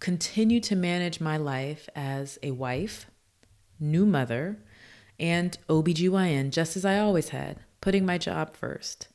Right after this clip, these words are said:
And that's not necessarily the best way to do it, but my job was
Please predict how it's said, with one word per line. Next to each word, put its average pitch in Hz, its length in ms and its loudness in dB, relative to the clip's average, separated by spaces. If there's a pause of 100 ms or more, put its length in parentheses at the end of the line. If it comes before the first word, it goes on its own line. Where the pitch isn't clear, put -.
(460)
And 208 120 4
that's 226 300 2 (160)
not 208 400 2
necessarily 185 880 0
the 151 140 -4
best 151 360 0
way 147 160 2
to 143 80 0
do 196 220 -4
it, 208 160 -4
but 180 260 -6
my 165 160 0
job 160 320 -2
was 170 280 -8